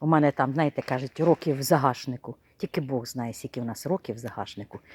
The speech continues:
До побачення. Здоров'я вам і давайте, кидайте сніг. Допомагайте, якщо ви бачите, що в місті дуже велике скупчення снігу, і вам, ну, ви не працюєте з якихось обставин. Виходьте, допомагайте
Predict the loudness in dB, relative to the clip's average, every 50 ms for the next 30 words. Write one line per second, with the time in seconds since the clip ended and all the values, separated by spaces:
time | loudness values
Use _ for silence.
0 | -20 -20 _ -10 -10 -6 -4 -4 -2 -2 -2 -4 -4 -8 -10 -10 -10 -10 -12 -14
1 | -16 -20 -20 -20 -14 -10 0 4 6 8 10 12 10 10 10 8 8 6 6 4
2 | 2 4 6 6 8 10 10 10 10 10 8 8 6 2 -4 0 2 2 4 6
3 | 6 6 6 4 2 -2 -6 -6 -6 -6 -4 -4 -4 -4 -6 -10 -14 -14 -6 0
4 | 2 2 4 4 4 4 4 4 4 4 6 6 4 6 4 4 4 4 4 6
5 | 4 4 4 2 0 0 2 4 4 4 6 6 4 4 4 2 -2 -4 -4 0
6 | 2 2 4 4 4 4 6 6 4 4 4 2 0 0 0 -2 -2 -2 -2 -2
7 | 0 0 0 -2 -2 0 0 2 2 0 -2 -4 -6 -10 -12 -2 2 4 4 6
8 | 6 4 4 2 0 -8 -12 -4 2 6 6 8 8 8 8 8 8 8 8 8
9 | 8 6 4 2 0 0 0 2 4 4 4 4 2 0 -2 -6 -6 -6 -10 -20
10 | -16 -6 2 4 4 6 6 4 4 2 -2 -2 -2 -2 -2 0 0 2 2 2
11 | 0 2 4 6 6 6 6 2 -2 -2 0 0 2 2 4 4 4 4 4 4
12 | 4 4 2 0 _ -10 -10